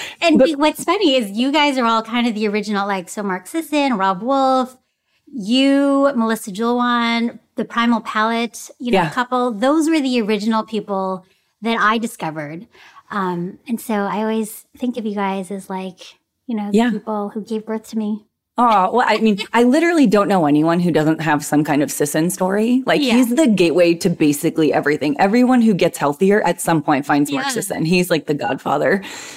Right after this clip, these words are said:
Speaker 2: While you were doing this blog, or while you launched this blog, you had a career as a pharmacist. You were
Speaker 1: Mm-hmm.
Speaker 2: working at a hospital as a pharmacist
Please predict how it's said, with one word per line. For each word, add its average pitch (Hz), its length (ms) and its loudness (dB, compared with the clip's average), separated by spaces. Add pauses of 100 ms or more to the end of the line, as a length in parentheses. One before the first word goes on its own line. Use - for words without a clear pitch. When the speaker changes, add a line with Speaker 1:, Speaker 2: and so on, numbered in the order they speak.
(320)
Speaker 2:
While 233 260 4
you 269 120 6
were 233 80 4
doing 196 180 4
this 170 140 -4
blog, 180 280 2
or 165 120 2
while 165 200 2
you 160 140 2
launched 262 340 2
this 156 180 -4
blog, 123 360 -6 (240)
you 226 280 2
had 196 180 2
a - 20 -4
career 156 480 2
as 170 140 0
a 180 40 -6
pharmacist. - 720 -2
You 196 100 4
were 180 140 4
Speaker 1:
Mm-hmm. 160 100 0
Speaker 2:
working 208 460 2
at 185 60 0
a 196 60 2
hospital 165 500 0
as 160 160 0
a 214 60 0
pharmacist 160 640 -2